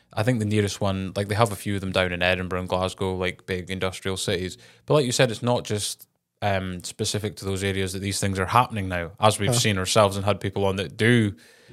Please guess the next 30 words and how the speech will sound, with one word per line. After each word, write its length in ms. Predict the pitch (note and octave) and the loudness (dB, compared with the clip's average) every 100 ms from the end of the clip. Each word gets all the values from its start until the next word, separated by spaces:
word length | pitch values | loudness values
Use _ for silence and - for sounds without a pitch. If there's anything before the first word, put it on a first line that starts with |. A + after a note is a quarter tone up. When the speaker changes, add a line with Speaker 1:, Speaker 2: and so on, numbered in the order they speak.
| - - | -16 0
Speaker 1:
um, 600 | G2+ F#2+ F#2+ F#2 F2+ F2+ - _ _ - - _ - | 4 4 2 -2 -6 -10 -16 _ _ -20 -20 _ -4
you 80 | G#2 | -2
know, 180 | F#2+ - | -2 -2
this, 260 | G#2 - - - | -2 -2 -8 -12
this 160 | G#2+ G2+ | -8 -4
type 240 | - G2 | -2 0
of, 240 | G2 F#2 - - - _ _ _ _ | 0 -4 -8 -20 -20 _ _ _ _
<sighs> 260 | - - - | -10 -10 0
hate 220 | A2 G#2 | 2 2
the 80 | G#2+ | 4
word, 280 | G#2 G#2 G#2 | 6 6 4
but 120 | G#2 | 2
content. 680 | - A2 A2 A2 G#2 G#2+ - | 4 6 6 6 6 2 0
Um, 560 | A#2 A2+ G#2+ G#2 G2+ G2 - _ | 2 4 4 4 0 -4 -10 _
Speaker 2:
Call 140 | G#3 | 6
it 40 | A#2 | 8
media. 420 | B2 C3+ F2+ D2 - - | 6 6 2 -2 -10 0
Speaker 1:
Media, 360 | C#3+ C#3+ G2+ G2+ | 4 6 4 4
yeah. 300 | A2 F2+ E2 - - _ _ _ | 4 4 0 -8 -20 _ _ _
But, 140 | A2 | 4
uh, 360 | A2+ A2 G#2+ G#2 | 6 8 6 4
like, 340 | A2 G#2 - A#2 | 2 0 -4 -2
you 80 | |
know, 60 | A2 | 0
you 100 | F#2+ | 2
mentioned, 440 | G#2+ G#2 G#2+ G2+ | 2 0 -2 0
um, 500 | G2+ F#2+ F2+ F2+ F2 E2 _ - - _ - | 0 0 -2 -6 -12 -20 _ -16 -16 _ -6
Laura 340 | G#2 G2+ G2 | 2 4 4
and 120 | F#2+ | 2
Don, 460 | F#2+ G2+ F#2+ G2 G2 | 4 4 4 0 -6